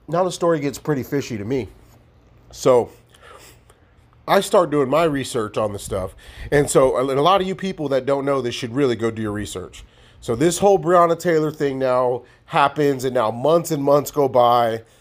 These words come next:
and you get the celebrities get a hold of it, you get the athletes get a hold of it, the media has obviously has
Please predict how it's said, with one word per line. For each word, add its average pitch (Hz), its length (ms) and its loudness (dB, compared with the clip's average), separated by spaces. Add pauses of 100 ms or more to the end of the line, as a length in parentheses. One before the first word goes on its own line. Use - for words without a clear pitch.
(420)
and 127 340 -2
you 139 80 -4
get 131 160 -2
the 113 80 -2
celebrities 151 640 2
get 151 160 0
a 139 40 6
hold 139 340 0
of 131 180 0
it, 135 200 -4
you 127 80 -10
get 123 200 -8
the - 160 -6
athletes 147 500 -2
get 143 160 2
a 139 80 6
hold 135 300 2
of 123 100 -4
it, 123 160 0
the 117 80 -6
media 147 380 -2
has 131 160 -2
obviously 127 540 -2
has 107 360 -2